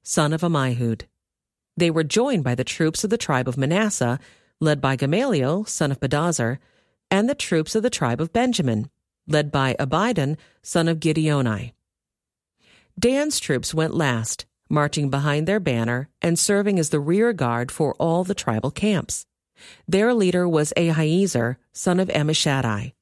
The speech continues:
They were joined by the troops of the tribe of Asher, led by Pagiel, son of Ocran,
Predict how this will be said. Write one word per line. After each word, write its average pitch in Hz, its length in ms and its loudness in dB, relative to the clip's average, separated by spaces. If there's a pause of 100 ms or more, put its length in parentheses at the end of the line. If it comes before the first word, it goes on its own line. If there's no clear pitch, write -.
(640)
They 160 120 4
were 147 140 0
joined 165 360 0
by 254 100 0
the 302 100 -2
troops 139 480 -2
of 185 60 -8
the 214 60 0
tribe 131 300 0
of 196 160 -2
Asher, 127 480 -2 (400)
led 151 180 2
by 127 180 0
Pagiel, 170 760 -2
son 147 220 -2
of 135 80 -2
Ocran, 135 460 -2